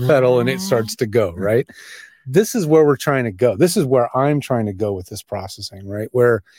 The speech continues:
Speaker 1: it's not a Model T anymore. You don't have to understand how to adjust the timing, the spark, all this other
Speaker 2: Mm-hmm.
Speaker 1: stuff. You can just get in and drive. That's the idea. And that's what's so cool about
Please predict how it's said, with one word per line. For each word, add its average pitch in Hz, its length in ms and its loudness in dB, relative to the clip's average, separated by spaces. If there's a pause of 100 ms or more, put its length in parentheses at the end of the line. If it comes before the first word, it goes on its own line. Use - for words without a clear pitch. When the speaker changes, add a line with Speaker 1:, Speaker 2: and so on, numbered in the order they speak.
(260)
Speaker 1:
it's 127 180 -2
not 143 200 0
a 165 40 2
Model 147 320 2
T 135 180 -2
anymore. 92 380 -2
You 98 140 0
don't 147 180 0
have 170 240 0
to 175 100 -6
understand 175 480 0
how 131 80 2
to 120 60 4
adjust 113 320 -2
the 135 80 -10
timing, 127 520 -4 (300)
the - 80 -6
spark, - 520 -2 (360)
all 151 160 4
this 151 220 0
other 151 100 4
Speaker 2:
Mm-hmm. 107 140 -8
Speaker 1:
stuff. 147 440 0 (380)
You 143 140 0
can 156 140 0
just 139 180 0
get 135 160 4
in 123 140 2
and 113 100 0
drive. 110 340 0
That's 127 260 0
the 123 160 0
idea. 101 360 -4
And 98 80 -4
that's 110 220 -6
what's 110 160 -12
so 107 180 -4
cool 98 300 -6
about 90 300 -8